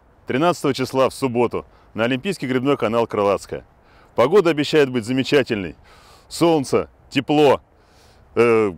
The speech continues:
наши лодки будут участвовать в соревнованиях. Приходите, посмотрите. Для зрителей будут организованы специальные конкурсы. Ну а спортсменам нужно будет доказать, кто из них сильнейший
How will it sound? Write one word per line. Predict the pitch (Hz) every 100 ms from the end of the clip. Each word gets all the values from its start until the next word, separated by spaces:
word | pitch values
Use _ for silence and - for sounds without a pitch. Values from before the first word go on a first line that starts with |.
| -
наши | 98 160 -
лодки | 160 180 143
будут | 131 143 135 - - -
участвовать | 110 170 165 127
в | -
соревнованиях. | 123 127 127 113 92 - _ _ _ -
Приходите, | 127 151 185 156
посмотрите. | 131 143 135 135 120 90
Для | 104 131
зрителей | 196 170 165
будут | 143 143 139
организованы | 139 139 151 127
специальные | 127 - 170 147 131
конкурсы. | 131 117 98 - - _ _ - -
Ну | 95 151
а |
спортсменам | 170 170 147 180 185
нужно | 156 139 139
будет | 147 131
доказать, | 113 120 147 139
кто | - 156
из | 131
них | 127 127
сильнейший | 127 127 143 139 120